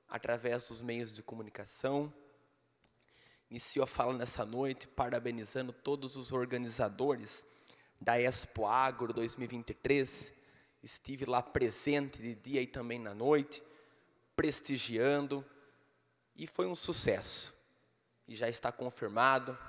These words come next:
a Expo Agro para dois mil e vinte e quatro. Parabenizar os organizadores,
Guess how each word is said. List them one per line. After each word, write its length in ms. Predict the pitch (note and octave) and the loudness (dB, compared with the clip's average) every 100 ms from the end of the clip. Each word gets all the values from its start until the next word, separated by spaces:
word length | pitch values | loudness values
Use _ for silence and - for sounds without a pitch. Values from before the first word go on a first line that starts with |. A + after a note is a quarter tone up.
| - | -8
a 140 | G#2+ | -2
Expo 420 | A2 A2+ - - A2 | 0 -2 -6 0 4
Agro 400 | A#2 B2+ B2 A#2+ | 6 6 2 -4
para 260 | A#2+ A2+ | 0 2
dois 280 | A#2 A2 - | 2 0 0
mil 100 | A2+ | -2
e 20 | |
vinte 220 | A2 A2+ | 0 -2
e 40 | - | -4
quatro. 420 | - G2 - - - _ _ _ _ _ _ | -6 -8 -8 -18 -20 _ _ _ _ _ _
Parabenizar 600 | A2+ A#2 A#2 A#2 G#2+ A#2 | 0 2 2 0 0 0
os 160 | A#2+ B2 | 0 -2
organizadores, 1120 | G#2+ A2+ A2 - G2+ B2 D3 C#3+ C3 - - | -4 -4 -6 -8 0 6 8 8 6 -4 -8